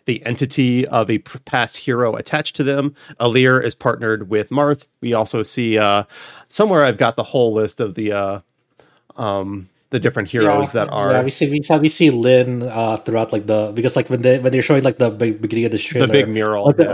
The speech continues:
Speaker 1: yeah.
Speaker 2: yeah, there's a mural, and, like, they're, like, the past heroes of Fire Emblem are actually part of the lore of this game because,
Speaker 1: Uh, I
Speaker 2: like,
Speaker 1: got
Speaker 2: in
Speaker 1: it,
Speaker 2: the
Speaker 1: I got
Speaker 2: past,
Speaker 1: it.
Speaker 2: the, the
Speaker 1: It's
Speaker 2: Fell Dragon was, like, taken down by emblems, and these were, like, the characters from past Fire Emblem games.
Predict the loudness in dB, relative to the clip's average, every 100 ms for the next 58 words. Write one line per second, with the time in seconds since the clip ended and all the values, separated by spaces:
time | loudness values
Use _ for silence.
0 | -6 -14 _ 4 4 4 2 0 0 0
1 | 4 6 8 6 4 -2 0 0 0 -2
2 | -2 -4 2 0 0 0 2 4 2 0
3 | 0 2 2 0 -4 -4 -4 -4 -2 -4
4 | -4 -2 -2 -2 -4 -6 -4 -4 -4 -6
5 | -4 -6 -8 -6 -2 0 2 2 2 2
6 | 0 2 2 0 -4 0 -2 0 -2 0
7 | -2 0 -4 -6 -8 -6 -6 -2 -2 -4
8 | -2 0 0 0 -4 -4 -8 -10 -6 -4
9 | -4 -8 -10 -14 -10 -10 -8 -12 -12 -12
10 | -10 -10 -12 -20 _ _ -2 -2 -2 -6
11 | -6 -6 -6 -6 -8 -14 -16 -18 -20